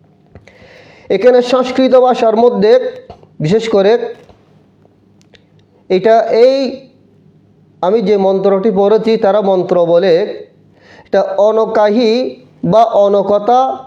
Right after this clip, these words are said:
পরিচ্ছেদে উল্লেখিত আছে। সেটা,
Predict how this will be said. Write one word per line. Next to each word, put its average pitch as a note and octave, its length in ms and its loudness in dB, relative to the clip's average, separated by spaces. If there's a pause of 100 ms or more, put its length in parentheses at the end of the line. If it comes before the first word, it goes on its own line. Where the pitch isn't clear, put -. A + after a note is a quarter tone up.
(460)
পরিচ্ছেদে B3+ 600 0 (200)
উল্লেখিত F#3 460 0 (140)
আছে। D#3+ 220 -2 (880)
সেটা, D#3 280 -2